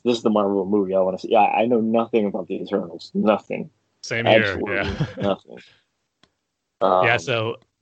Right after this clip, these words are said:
Speaker 2: I'm, I'm in the
Speaker 1: yeah.
Speaker 2: same boat as you, where I kind of, I mean, this is kinda how it was with Guardians of the Galaxy for me, where I knew of characters, I knew about Rocket and Star-Lord, just, like, mainly through the Marvel versus Capcom three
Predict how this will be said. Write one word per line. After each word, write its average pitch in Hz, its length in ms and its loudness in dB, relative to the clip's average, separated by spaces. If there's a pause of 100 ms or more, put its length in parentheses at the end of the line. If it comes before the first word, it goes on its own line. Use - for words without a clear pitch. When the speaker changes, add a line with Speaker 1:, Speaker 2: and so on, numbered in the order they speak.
(300)
Speaker 2:
I'm, 139 240 2
I'm 139 180 0
in 147 80 -2
the 123 60 -4
Speaker 1:
yeah. 107 80 -4
Speaker 2:
same 123 160 -2
boat 123 160 -2
as 95 120 -8
you, 117 160 -2
where 123 200 -6
I 107 60 -6
kind 156 260 -4
of, 147 160 -6 (1120)
I - 40 2
mean, 135 80 -2
this 175 160 -2
is 185 120 -4 (140)
kinda 135 220 -2
how 131 160 2
it 120 40 -2
was 123 180 0
with 107 120 -8
Guardians 107 300 -2
of 104 60 -10
the 95 80 -8
Galaxy 98 460 -6
for 143 100 -8
me, 135 100 -4
where 123 160 4
I 113 100 6
knew 151 160 4
of 123 100 0
characters, 117 420 -2
I 110 100 -2
knew 127 120 0
about 107 300 -2
Rocket 104 420 -4 (360)
and 95 460 -8 (240)
Star-Lord, 104 720 -4 (340)
just, - 260 -2
like, 101 200 -2 (200)
mainly 170 220 4
through 175 160 2
the 117 80 0
Marvel 107 200 0
versus 110 240 -8
Capcom 120 580 -2
three 113 520 -4